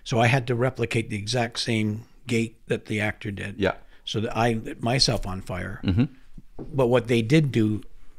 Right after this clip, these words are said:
Speaker 1: for the show was enhance
Speaker 2: Right.
Speaker 1: the fire.
Speaker 2: Yes.
Speaker 1: Because C G I flames look like crap.
Speaker 2: Yeah. Yeah.
Speaker 1: Um, and so they just added on a little
Speaker 2: Yeah.
Speaker 1: bit.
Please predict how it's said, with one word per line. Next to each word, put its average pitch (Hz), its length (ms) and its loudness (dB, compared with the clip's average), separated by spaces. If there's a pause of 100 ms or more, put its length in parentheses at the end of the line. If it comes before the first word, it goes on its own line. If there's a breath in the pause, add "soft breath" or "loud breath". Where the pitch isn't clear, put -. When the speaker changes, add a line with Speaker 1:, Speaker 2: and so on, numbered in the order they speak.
Speaker 1:
for 131 380 0
the 107 100 2
show 143 380 2
was 104 580 -2 (540)
enhance - 800 0
Speaker 2:
Right. 98 200 4 (140)
Speaker 1:
the 107 100 -4
fire. 90 400 -6
Speaker 2:
Yes. - 340 0 (100)
Speaker 1:
Because 120 320 -2 (200)
C 208 200 4
G 143 180 2
I 92 160 -4
flames 120 560 -4
look - 160 -12
like - 160 -18 (100)
crap. 107 540 -2
Speaker 2:
Yeah. 82 120 2 (380)
Yeah. 82 220 -2
Speaker 1:
Um, 104 400 -2
and - 140 -6
so 135 120 0
they 120 160 0
just 117 340 -4 (120)
added 107 300 2
on 113 440 0
a 139 60 -4
little 131 80 0
Speaker 2:
Yeah. 95 140 6
Speaker 1:
bit. - 180 -6